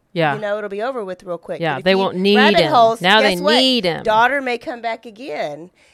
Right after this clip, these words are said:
Speaker 2: And, you know, daughter may come back again and somebody else may come back again. So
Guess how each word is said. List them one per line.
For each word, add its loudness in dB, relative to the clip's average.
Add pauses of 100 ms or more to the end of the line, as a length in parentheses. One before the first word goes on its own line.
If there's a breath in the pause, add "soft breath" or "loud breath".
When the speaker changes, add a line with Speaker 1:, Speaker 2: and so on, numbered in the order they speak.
(160 soft breath)
Speaker 2:
And, -2
you -10
know, -4
daughter -6
may -10
come -12
back -10
again -10
and -14
somebody -6
else -8
may -12
come -14
back -12
again. -16
So -4